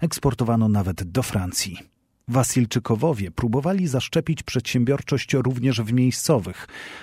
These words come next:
Organizowali targi rolnicze. Gdy zdarzyło się nieszczęście, książę nie pozostawiał miejscowych na pastwę losu. Niósł pomoc po większych potopach i pożarach.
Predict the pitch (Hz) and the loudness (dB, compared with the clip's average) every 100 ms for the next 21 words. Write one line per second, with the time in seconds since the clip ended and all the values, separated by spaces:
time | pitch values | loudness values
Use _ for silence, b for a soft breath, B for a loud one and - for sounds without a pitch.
0 | B 135 113 113 104 98 92 92 82 - | B 2 4 4 4 2 0 -4 -4 0
1 | 139 104 95 90 87 87 - 98 - - | 0 0 -6 -6 -8 -8 -8 -8 -10 -20
2 | _ _ - 110 104 131 127 110 123 107 | _ _ -8 -2 4 4 4 0 0 2
3 | 156 147 95 - 95 104 - 180 139 - | 2 2 0 -4 -2 -2 0 2 2 2
4 | 143 B B B - - 160 120 120 107 | 0 B B B -2 2 2 4 4 4
5 | 120 101 107 143 107 87 87 90 90 - | 0 -2 -2 0 0 -4 -8 -6 -6 -4
6 | 104 101 - 113 104 87 - - 131 101 | -2 -2 -2 -2 -2 -6 -8 -2 0 0
7 | - 98 90 b b b - 170 170 - | -4 -8 -10 b b b 4 6 6 4
8 | 147 - 110 110 - - 98 95 90 98 | 0 2 2 2 0 -4 -2 -2 -2 -2
9 | 92 127 - 135 101 92 104 - 143 - | -2 -4 -2 -2 -2 -4 -6 -6 -4 0
10 | 180 131 90 - - - | 2 2 -2 -6 -10 -10